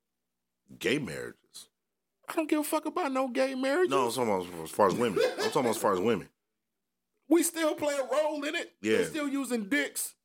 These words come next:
Speaker 1: They're, they're
Speaker 2: Excuse
Speaker 1: still
Speaker 2: my
Speaker 1: using,
Speaker 2: language,
Speaker 1: but
Speaker 2: but
Speaker 1: which
Speaker 2: y'all
Speaker 1: is,
Speaker 2: still
Speaker 1: which is,
Speaker 2: using dicks.
Speaker 1: y'all still using dick. Like, what the fuck?
Speaker 2: Straight dicks.
Speaker 1: It's
Speaker 2: Whether
Speaker 1: like,
Speaker 2: it's
Speaker 1: wow.
Speaker 2: orange, peach,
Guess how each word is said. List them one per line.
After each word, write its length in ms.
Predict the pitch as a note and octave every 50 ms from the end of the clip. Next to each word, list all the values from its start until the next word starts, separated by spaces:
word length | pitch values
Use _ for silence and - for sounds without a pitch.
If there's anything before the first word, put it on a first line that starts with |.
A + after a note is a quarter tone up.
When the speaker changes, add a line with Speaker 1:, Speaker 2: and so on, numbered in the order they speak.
| _
Speaker 1:
They're, 200 | - G2+ G#2 F2
they're 200 | C#2 - E2+ F#2 G2+
Speaker 2:
Excuse 60 | -
Speaker 1:
still 120 | G2 G#2 G#2
Speaker 2:
my 60 | G2
Speaker 1:
using, 160 | F#2+ F#2+ F#2+ F#2+
Speaker 2:
language, 220 | F#2 F2+ F#2 F2+ E2
Speaker 1:
but 80 | F2+ F2+ F#2+
Speaker 2:
but 60 | - E2+
Speaker 1:
which 120 | F2+ F2
Speaker 2:
y'all 120 | F2 F#2
Speaker 1:
is, 60 | F#2+ -
Speaker 2:
still 180 | - G2 G2+ F#2+
Speaker 1:
which 120 | G#2+ G#2
is, 60 | G#2 G#2
Speaker 2:
using 120 | G#2 F#2
dicks. 380 | E2+ E2+ E2 D#2+ - - - -
Speaker 1:
y'all 100 | E2 E2+
still 220 | - - G2 F2
using 320 | E2 D2+ D2+ C#2+ C#2 C#2 C#2
dick. 220 | C#2+ D2 C#2 - _ _ -
Like, 160 | D2 D#2 D2+
what 160 | D2+ E2 -
the 60 | - -
fuck? 300 | - - - - - _ _ _ -
Speaker 2:
Straight 340 | - - F2 F2 F#2 F#2 F2
dicks. 340 | F#2 F2 E2+ - - - -
Speaker 1:
It's 100 | - -
Speaker 2:
Whether 160 | E2 E2 E2
Speaker 1:
like, 80 | D#2 -
Speaker 2:
it's 80 | D#2+
Speaker 1:
wow. 260 | E2+ F#2 F2 D#2 - - - _ _ _ -
Speaker 2:
orange, 400 | E2 F#2+ G2+ G#2 G2+ G2+ - -
peach, 440 | - - A#2+ A#2 A2+ A#2+ B2 - -